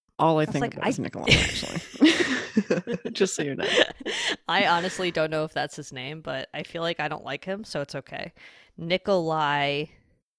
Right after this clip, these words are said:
Speaker 2: No, wait, I'm thinking of a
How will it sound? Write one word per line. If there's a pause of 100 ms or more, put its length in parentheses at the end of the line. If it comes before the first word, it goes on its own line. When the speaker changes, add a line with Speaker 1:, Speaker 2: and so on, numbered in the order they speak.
(1400)
Speaker 2:
No,
wait,
I'm
thinking
of
a